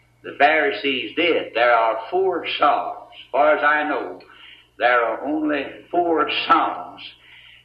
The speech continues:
and all of the teaching, as far as I'm able to get, about the ascension of the Lord is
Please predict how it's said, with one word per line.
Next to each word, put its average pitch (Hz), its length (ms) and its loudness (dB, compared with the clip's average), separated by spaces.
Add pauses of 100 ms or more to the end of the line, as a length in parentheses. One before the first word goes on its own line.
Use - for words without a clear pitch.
and 110 500 -4
all 160 380 4
of 113 220 -6
the 101 320 -10 (160)
teaching, 101 500 -6
as 95 80 -16
far 135 220 4
as 139 60 2
I'm 151 260 2
able 110 340 -6
to 95 60 -20
get, 98 500 -10 (420)
about - 680 0
the 107 120 -6
ascension - 760 -2 (680)
of 120 320 2
the 113 80 -4
Lord 127 580 2
is 104 160 -12